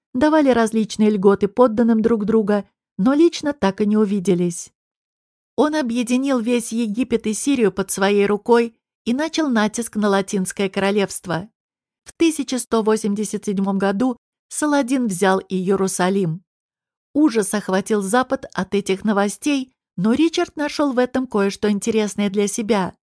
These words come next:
Он был сыном своей матери, романтиком, воспитанным в традиции трубадуров.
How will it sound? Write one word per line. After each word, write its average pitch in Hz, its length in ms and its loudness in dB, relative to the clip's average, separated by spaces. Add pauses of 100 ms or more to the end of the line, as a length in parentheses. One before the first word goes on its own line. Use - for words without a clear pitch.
(440)
Он 240 200 0
был 254 140 -2
сыном 254 320 -2
своей 233 300 -2
матери, 226 640 -4
романтиком, 220 800 -2 (380)
воспитанным 294 640 0
в - 80 -14
традиции 208 540 -2
трубадуров. 208 800 0